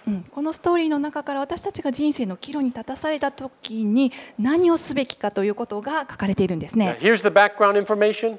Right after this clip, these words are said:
Speaker 1: うん、これが背景となる、えー、皆さんへの情報です。
Speaker 2: Three hundred years before, there was, uh, one family and, uh, they walked with God, but they had no food.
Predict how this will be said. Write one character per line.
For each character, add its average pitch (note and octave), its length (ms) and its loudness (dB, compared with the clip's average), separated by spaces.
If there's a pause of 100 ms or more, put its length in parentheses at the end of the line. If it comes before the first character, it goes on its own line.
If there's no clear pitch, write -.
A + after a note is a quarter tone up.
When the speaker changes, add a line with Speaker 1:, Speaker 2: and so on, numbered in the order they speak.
(140)
Speaker 1:
う A#3+ 40 -2
ん、 G3+ 200 -2
こ A#3+ 100 -10
れ C4+ 120 -4
が C4+ 100 -2
背 C#4+ 200 -2
景 C#4+ 200 -2
と A3+ 100 -2
な F#3 160 -6
る、 G#3+ 300 2 (180)
え D#3+ 120 -8
ー、 - 20 -6
皆 E3+ 140 -6
さ F#3 140 -10
ん G3 60 -2
へ B3+ 60 4
の C#4+ 180 6
情 F3+ 180 0
報 E3+ 200 -4
で E3+ 220 -4
す。 - 200 -4
Speaker 2:
Three G#3 160 6
hundred A3 280 6
years G#3 260 4
before, G#3 560 8 (240)
there F3+ 180 8
was, F#3 380 4
uh, F3 340 4
one G3 260 6
family G#3+ 720 4 (200)
and, F3+ 440 2
uh, D#3+ 920 8
they F3+ 260 6
walked G3+ 380 8
with E3+ 220 0
God, G#3 500 8
but F3 220 6
they F3+ 200 6
had F#3+ 240 8
no G3+ 200 6
food. D#3+ 440 4